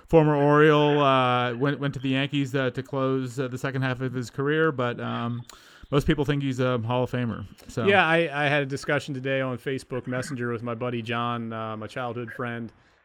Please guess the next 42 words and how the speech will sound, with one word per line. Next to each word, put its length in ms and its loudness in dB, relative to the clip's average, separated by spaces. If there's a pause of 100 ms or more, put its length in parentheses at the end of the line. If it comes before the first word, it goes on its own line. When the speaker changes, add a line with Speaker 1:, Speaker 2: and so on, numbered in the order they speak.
Speaker 2:
and, 360 -10
uh, 220 -6
he's 220 -8
a 60 -6
huge 360 -4
Mussina 380 -8
fan. 380 -8
He, 380 -12
he's 200 -12
got 160 -6
his 100 -10
fingers 320 -8
crossed 320 -8
that 80 -10
he'll 140 -6
go 220 -8
in 120 -12
wearing 400 -10
an 100 -16
Orioles 340 -8
ball 220 -8
cap. 300 -8 (100)
I, 100 -12
that, 260 -12
that's, 280 -10
that's 340 -14
sort 200 -6
of 140 -8
a, 40 -6
a, 340 -8 (140)
is 160 -10
the 80 -10
drama 440 -4
left 380 -6
in, 160 -14
in 180 -14
this, 320 -14
uh, 380 -12 (460)
in 80 -12
this 140 -6
whole 140 -6
story. 540 -6